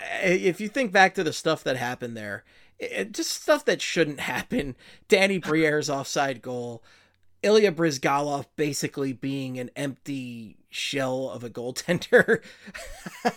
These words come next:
It was just all ridiculous. Uh, Fleury playing the worst series of his entire career.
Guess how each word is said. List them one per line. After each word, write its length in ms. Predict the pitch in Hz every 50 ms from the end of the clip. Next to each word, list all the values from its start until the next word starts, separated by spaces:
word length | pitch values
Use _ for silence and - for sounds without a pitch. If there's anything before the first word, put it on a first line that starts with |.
| - - - - - -
It 180 | 294 240 - -
was 140 | 311 294 -
just 260 | - 330 - - -
all 160 | 294 320 339
ridiculous. 800 | 277 254 214 - - 247 294 - - - 135 - 107 104 110 - - - - - -
Uh, 280 | - 175 180 170 165 160 -
Fleury 540 | - - - 185 196 185 202 214 233 233
playing 380 | 214 - 185 190 185 180 175 156
the 100 | 147 143
worst 440 | 131 127 - 147 143 165 165 - -
series 420 | - 147 135 135 147 170 170 151 139
of 60 | 127
his 140 | 123 113 120
entire 420 | 127 120 - - 131 131 135 135
career. 520 | 127 - 131 123 120 120 127 135 143 156